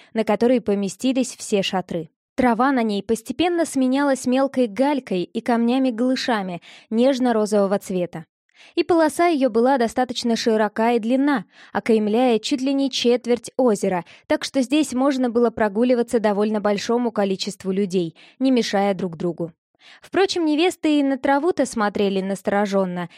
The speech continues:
а на гальку так и вовсе никто не сунулся, как и к воде.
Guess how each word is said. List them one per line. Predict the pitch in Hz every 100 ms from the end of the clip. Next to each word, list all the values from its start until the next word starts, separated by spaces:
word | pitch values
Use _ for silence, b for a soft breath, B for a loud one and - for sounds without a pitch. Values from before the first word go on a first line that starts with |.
| b
а | 311
на | 320 294
гальку | 302 294 -
так | 240 240
и | 254
вовсе | 269 294 - 202
никто | 196 - 196
не | 196
сунулся, | 196 196 185 185 - 185 -
как | - 214
и | - 220
к | -
воде. | 214 226 185